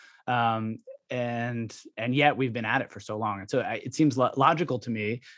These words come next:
and this is not the historian's sensibility anymore, but just, you know, it, of course we're fatigued, right? This is,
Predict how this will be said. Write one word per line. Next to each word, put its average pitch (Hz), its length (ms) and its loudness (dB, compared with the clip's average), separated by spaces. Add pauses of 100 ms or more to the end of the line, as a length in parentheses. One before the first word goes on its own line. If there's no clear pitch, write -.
and 123 100 0
this 123 120 -4
is 104 160 -8
not 113 200 0
the 104 100 -6
historian's 123 760 2
sensibility 107 580 -4
anymore, 101 340 -2
but 110 120 -2
just, - 240 -4
you 113 80 0
know, 104 120 0
it, - 200 -4
of - 140 2
course - 360 6
we're 117 120 2
fatigued, 101 500 -10
right? 107 140 0
This 143 160 4
is, - 200 0